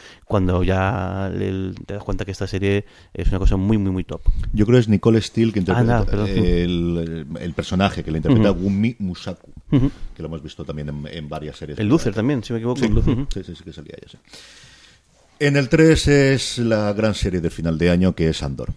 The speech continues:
Speaker 2: Y hacía la broma antes con Don Carlos, pero es que es así.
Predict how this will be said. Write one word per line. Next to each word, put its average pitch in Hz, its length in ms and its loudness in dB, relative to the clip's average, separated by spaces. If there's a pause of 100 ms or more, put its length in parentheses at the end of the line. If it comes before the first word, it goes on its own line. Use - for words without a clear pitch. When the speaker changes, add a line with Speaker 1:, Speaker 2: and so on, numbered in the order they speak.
Speaker 2:
Y 69 640 -6
hacía 73 220 -2
la 71 60 -4
broma 71 180 -4
antes 71 180 -6
con 73 140 -8
Don 73 100 -6
Carlos, 117 400 -2
pero 71 360 -2
es - 100 -4
que - 140 -6
es - 120 -6
así. - 160 -10